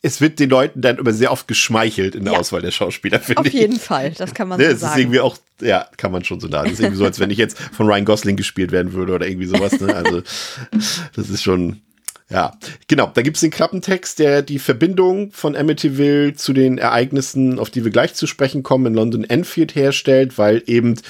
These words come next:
Speaker 1: eine gewisse Ähnlichkeit hier vorhanden ist in, in der Art, wie, äh, der Spuk beschrieben wird. Und wir haben dann einen schönen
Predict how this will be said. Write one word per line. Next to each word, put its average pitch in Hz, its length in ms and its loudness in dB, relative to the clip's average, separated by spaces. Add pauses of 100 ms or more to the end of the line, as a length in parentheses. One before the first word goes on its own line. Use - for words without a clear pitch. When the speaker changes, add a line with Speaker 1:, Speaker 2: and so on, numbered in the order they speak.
(200)
Speaker 1:
eine 113 220 2
gewisse 113 260 -2
Ähnlichkeit 110 840 2
hier 104 260 0
vorhanden 101 500 -2
ist - 280 -2
in, 104 260 0
in 101 300 -4
der 98 140 0
Art, 98 280 0
wie, 101 320 0
äh, 90 360 -2
der 87 120 -6
Spuk - 360 -6 (320)
beschrieben 131 500 2
wird. 131 180 2
Und 113 240 0
wir 104 100 2
haben 110 120 2
dann 113 120 4
einen 107 100 4
schönen 117 260 2